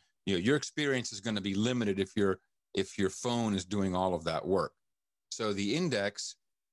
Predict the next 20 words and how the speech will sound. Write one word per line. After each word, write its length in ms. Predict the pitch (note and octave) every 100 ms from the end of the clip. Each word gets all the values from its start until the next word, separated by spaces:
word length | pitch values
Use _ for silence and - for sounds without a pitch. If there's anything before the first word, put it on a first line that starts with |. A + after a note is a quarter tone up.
| -
delivers 440 | G#2+ A#2 A#2+ A#2
an 100 | A2+
A 160 | F#2 G#2+
P 220 | - C3+
I 180 | B2+ A#2
and 160 | G2+ F#2+
does 200 | G#2+ G#2
all 240 | A2 A2+
that 200 | G2+ -
work 240 | F2+ F#2 -
under 240 | F2+ E2
the 100 | D2+
hood. 260 | F#2+ G2+ - _ _ _ _ -
So 340 | A2 G2+ - - G2+ _ -
the 340 | G#2 G2+ G2
podcast 500 | - C#3 D#3 D3+ B2+
index 420 | B2 A#2 A2 G#2 -
is 140 | G#2
an 80 | F#2+
abstraction 760 | F2 - A#2+ A#2+ - A2 G#2